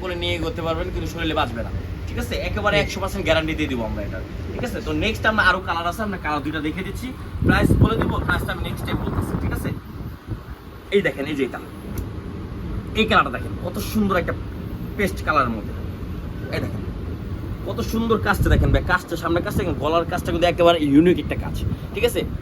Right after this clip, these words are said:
Speaker 1: অনেকজন দেয় গলাটা এইভাবে বা অন্য, একদম ইউনিকের মধ্যে কিছু নিয়ে আসলাম আমরা, একেবারে ইউনিক। দেখেন নিচের কাজটা দেখেন কত সুন্দরভাবে আপনার প্যানেলটা দেওয়া আছে, একেবারে ডিফারেন্টের মধ্যে আনকমন একটা প্যানেল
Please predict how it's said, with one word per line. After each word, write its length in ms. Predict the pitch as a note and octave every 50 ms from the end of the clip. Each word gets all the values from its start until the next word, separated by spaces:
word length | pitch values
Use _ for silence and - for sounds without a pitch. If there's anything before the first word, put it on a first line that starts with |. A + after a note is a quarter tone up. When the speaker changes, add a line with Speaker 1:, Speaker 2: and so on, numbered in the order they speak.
| - -
Speaker 1:
অনেকজন 280 | G3+ A3 G#3 F#3 G#3 - -
দেয় 120 | G#3 G3+ - F3
গলাটা 260 | F#3 F#3+ F#3+ F#3 F#3+ F3+ G3
এইভাবে 280 | G3 G3 F#3 F3+ F#3 F#3 F3+ E3
বা 60 | F3 D#3 E3+ G3+
অন্য, 160 | G3 F#3 E3+ D#3 C#3+ D3+ D#3 D3+ C#3 - F#3+
একদম 240 | - - - A3 G#3 - E3 D#3 F3
ইউনিকের 340 | G3 G3+ G#3+ G#3 A3 A3 G#3 G3+
মধ্যে 160 | G3+ G3+ - G#3
কিছু 140 | G#3+ E3+ G3+ G3
নিয়ে 120 | G3+ G3+ F#3+
আসলাম 200 | - - D#3+ C#3 C3+
আমরা, 120 | A#2+ A#2+ C#3+ D#3
একেবারে 280 | D#3+ G3+ F#3+ F#3 F#3 E3 D#3
ইউনিক। 240 | D#3+ E3 D#3 C3 - - - - - - - - -
দেখেন 200 | D#3 C#3+ C#3 B2+ D3+
নিচের 220 | F3+ - A3+ A3 -
কাজটা 220 | G3+ F3+ - - D#3 C3+
দেখেন 160 | - - C#4 - -
কত 120 | - - G3+ - -
সুন্দরভাবে 540 | - G3+ G3+ G3+ G3 F#3+ F3 E3+ E3 F3+ G#3 G#3+ -
আপনার 200 | - F3 F3 D#3+ -
প্যানেলটা 320 | D#3+ D#3 D3+ D3+ D3+ D#3 D3+ C#3+
দেওয়া 180 | C#3+ C#3+ D3 C#3+ C#3+
আছে, 120 | - - F3 D#3
একেবারে 280 | C3 E3 D#3 D#3+ D3+ D3 B2 -
ডিফারেন্টের 360 | C#3+ - E3+ D#3+ D#3 D3 C#3+ C#3
মধ্যে 180 | B2+ A#2+ E3+ - - - - - - - - F3+
আনকমন 340 | F#3 F3 D#3+ F3+ F3+ F3 E3+ D#3+
একটা 120 | - D#3 -
প্যানেল 200 | E3 D3 C#3+ C3+